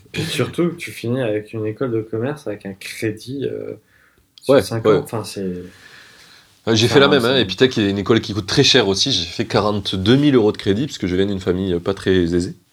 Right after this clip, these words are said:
Speaker 1: Ouais.
Speaker 2: Et ouais, ça, ça fait mal au cul, hein. Ça
Speaker 1: Ouais,
Speaker 2: te,
Speaker 1: c'est
Speaker 2: bah,
Speaker 1: sûr.
Speaker 2: après, ça m'a, ça m'a donné une motivation immense pour me sortir les doigts, tu vois.
Speaker 1: Ouais.
Speaker 2: <laughs> C'est cl-, clairement, je suis de nature assez flemmarde, et je pense que j'aurais pas eu ça, j'aurais pas cherché à avoir des bons salaires directs,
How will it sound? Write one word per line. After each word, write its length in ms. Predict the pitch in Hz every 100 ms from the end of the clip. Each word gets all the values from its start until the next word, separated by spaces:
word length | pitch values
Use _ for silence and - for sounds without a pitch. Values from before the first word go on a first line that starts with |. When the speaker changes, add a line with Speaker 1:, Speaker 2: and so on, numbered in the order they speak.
| - - - -
Speaker 1:
Ouais. 260 | 107 101 98
Speaker 2:
Et 120 | 87
ouais, 160 | 92 113
ça, 160 | 92 -
ça 120 | -
fait 140 | 110 98
mal 140 | 98
au 60 | 110
cul, 200 | - 82
hein. 100 | 85 - _ _
Ça 140 | - -
Speaker 1:
Ouais, 20 |
Speaker 2:
te, 60 | 101
Speaker 1:
c'est 120 | 101
Speaker 2:
bah, 60 | -
Speaker 1:
sûr. 60 |
Speaker 2:
après, 220 | 98 - 170
ça 160 | 127
m'a, 240 | 107 101 98
ça 140 | -
m'a 100 | 98
donné 220 | 104 120
une 120 | 117
motivation 540 | 104 104 - 107 104 110
immense 320 | 107 127 156
pour 120 | 120
me 120 | 110
sortir 280 | 107 101 -
les 80 | 117
doigts, 200 | 117 110
tu 140 | 92 98
vois. 200 | 101 104 101 - - -
Speaker 1:
Ouais. 320 | 120 - 185
Speaker 2:
<laughs> 220 | 180 -
C'est 260 | - 104 -
cl-, 120 | - - - _
clairement, 280 | 101 101 131
je 80 | 131
suis 200 | 98 90
de 260 | 131 95 90
nature 380 | 87 92 - 92
assez 180 | 87 92
flemmarde, 560 | - 90 110 131 101 -
et 160 | - 92
je 80 | -
pense 160 | 110 -
que 100 | 95
j'aurais 220 | 87 87
pas 120 | 104
eu 80 | 98
ça, 200 | 95 120
j'aurais 240 | 110 90
pas 220 | 82 101 101
cherché 420 | - 98 - 101
à 60 |
avoir 240 | 87 87 90
des 260 | 87 85
bons 320 | 87 92 104 101
salaires 380 | - 87 92
directs, 560 | 92 90 95 101 101 -